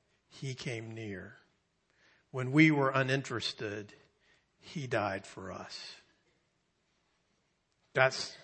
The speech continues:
what forms us. That's what makes us. And that ultimately is what drives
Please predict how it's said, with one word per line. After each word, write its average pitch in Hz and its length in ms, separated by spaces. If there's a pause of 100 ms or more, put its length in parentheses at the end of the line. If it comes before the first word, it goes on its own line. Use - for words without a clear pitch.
(340)
what 131 360
forms 165 460
us. 156 400 (320)
That's - 340
what 139 260
makes 135 460
us. 147 400 (320)
And 117 100
that 139 300
ultimately 139 640
is 110 140
what 127 200
drives 113 720